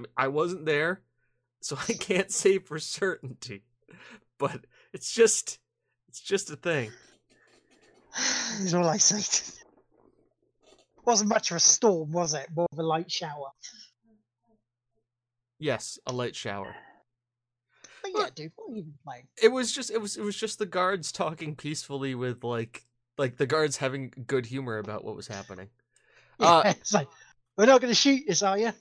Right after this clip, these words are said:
Speaker 2: "I dunno, you trip over, I may."
Speaker 1: <laughs> No, one guy, Naruto, ran across the, the front of the gate, and the guard just looked at him and said,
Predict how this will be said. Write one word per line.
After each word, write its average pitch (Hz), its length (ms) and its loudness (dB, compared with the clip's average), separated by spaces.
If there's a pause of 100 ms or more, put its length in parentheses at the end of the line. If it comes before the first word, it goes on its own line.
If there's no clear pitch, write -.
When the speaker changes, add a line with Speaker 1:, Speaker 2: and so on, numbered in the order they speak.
(120)
Speaker 2:
"I 151 120 -6
dunno, 185 260 2
you 190 160 2
trip - 280 -2
over, 196 340 2
I 165 60 0
may." 196 220 -6 (440)
Speaker 1:
<laughs> - 1500 -14
No, 170 160 4
one 180 240 6
guy, 196 220 8
Naruto, 156 560 -2
ran 135 260 2
across 131 440 2
the, 120 320 -2
the 117 120 -10
front 127 180 -4
of 113 80 -6
the 113 60 -8
gate, 117 400 -2
and 117 80 -8
the 110 80 -8
guard 113 260 -2
just 110 140 -10
looked 113 180 -6
at 110 140 -4
him 107 100 -6
and 107 80 -12
said, 110 260 -4